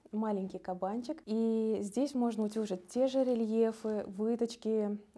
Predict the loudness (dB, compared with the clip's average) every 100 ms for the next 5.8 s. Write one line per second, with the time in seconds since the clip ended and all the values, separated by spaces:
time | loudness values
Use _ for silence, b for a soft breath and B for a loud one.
0 | -12 -8 -2 0 2 2 2 0 -6 -8
1 | -4 0 0 2 2 2 -2 0 2 2
2 | -2 -4 -4 -2 -2 0 -2 -2 -2 -2
3 | -2 0 0 -2 -8 -8 -8 -6 -4 -4
4 | -4 -6 -6 -6 -10 -8 -8 -6 -6 -6
5 | -8 -8 -6 -2 0 2 0